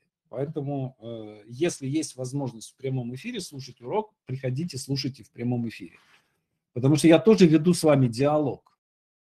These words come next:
Вот. И я вас уважаю как участников нашего с вами тренинга, и вы меня тоже уважаете как, как мастера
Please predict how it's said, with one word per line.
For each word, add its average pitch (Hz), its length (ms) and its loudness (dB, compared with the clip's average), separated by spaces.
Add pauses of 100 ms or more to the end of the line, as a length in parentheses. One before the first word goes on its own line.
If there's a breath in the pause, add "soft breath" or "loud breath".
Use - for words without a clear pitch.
(1080)
Вот. 107 380 -16
И 113 340 -12
я 147 320 4
вас 156 220 -2
уважаю 170 440 -2
как 135 200 -6
участников 127 600 -8
нашего 117 520 -8
с - 100 -14
вами 107 160 -8
тренинга, 101 460 -8
и 107 80 -6
вы 170 160 -2
меня 175 260 0
тоже 156 260 -6
уважаете 120 580 -8
как, - 140 -20 (760)
как 120 140 -6
мастера 123 420 -4